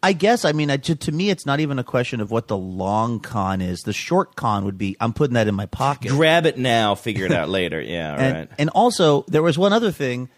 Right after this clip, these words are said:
Speaker 1: which is that in the center console, which they took all of these papers and stuff out, there were also the keys to the car.
Speaker 2: Oh, they could have taken the car. Of course, that's, I mean, maybe you don't, that's grand larceny, right? Like, maybe you don't wanna
Speaker 1: Again, you,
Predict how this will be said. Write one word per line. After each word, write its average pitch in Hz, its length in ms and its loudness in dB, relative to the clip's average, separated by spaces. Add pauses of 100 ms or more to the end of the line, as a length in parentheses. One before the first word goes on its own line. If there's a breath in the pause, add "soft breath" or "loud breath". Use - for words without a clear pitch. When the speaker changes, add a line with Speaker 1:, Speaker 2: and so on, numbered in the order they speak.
Speaker 1:
which 147 240 -4
is 131 140 -10
that 131 200 -2
in 180 120 0
the 190 80 -2
center 156 240 0
console, 175 420 0
which 117 200 -4
they 113 280 -2 (220)
took - 260 -6
all 123 220 2
of 117 100 -2
these 113 140 -6
papers 143 260 -6
and 123 60 -8
stuff 120 160 -6
out, 113 160 -4 (100)
there 185 140 0
were 196 160 0
also 208 260 2
the 180 140 0
keys 196 360 0
to 165 120 -2
the 143 80 0
car. 127 640 -2 (640)
Speaker 2:
Oh, 147 100 0
they 135 100 2
could 185 120 -2
have 185 100 -2
taken 107 220 -4
the 87 80 -6
car. 143 180 -2
Of 226 120 0
course, 185 280 0
that's, 185 400 2
I 117 80 -4
mean, 123 160 -2
maybe 160 220 0
you 147 100 0
don't, 120 180 -2
that's 143 180 0 (200)
grand 101 320 -2
larceny, 95 500 -6
right? 80 340 -6
Like, 85 220 -6
maybe 92 260 -6
you 87 100 -4
don't 80 180 -8
wanna 85 400 -6
Speaker 1:
Again, 196 380 -4
you, 151 160 -2